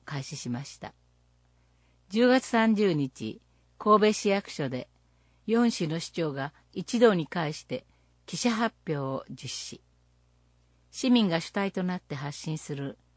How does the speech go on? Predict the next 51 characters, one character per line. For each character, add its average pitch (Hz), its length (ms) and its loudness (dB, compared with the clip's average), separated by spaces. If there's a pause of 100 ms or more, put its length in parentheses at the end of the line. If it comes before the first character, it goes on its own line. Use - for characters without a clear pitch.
(160)
移 170 140 -2
住 185 480 -2
観 190 180 -4
光 190 260 -2
サ 156 200 -6
イ 127 80 -8
ト、 - 280 -16 (680)
暮 196 180 -2
ら 233 80 2
し - 160 -12
ツ 202 220 -2
ア 151 160 0
ー 127 40 -6
ズ 123 160 -12
や、 117 180 -10 (560)
女 175 180 0
優 208 260 4
の 180 280 -2
戸 208 160 -4
田 226 140 2
恵 220 60 2
梨 208 120 2
香 185 140 -2
さ 151 220 -4
ん 139 100 0
を 143 60 -8
起 - 200 -10
用 143 160 -6
し - 120 -16
た 147 220 -10 (420)
ピ 226 160 2
ー 220 100 8
ア 220 40 6
ー - 20 6
ル 208 100 4
ム 202 200 2
ー 170 40 -4
ビ 151 220 -2
ー 143 40 -10
デ 196 100 -2
ュ 202 140 0
ア 180 40 -2
ル 147 140 -2
が 170 260 -6
公 143 160 -8
開 127 180 -8
さ 123 180 -10
れ 120 80 -10
ま 120 160 -10
し - 80 -20
た。 - 180 -18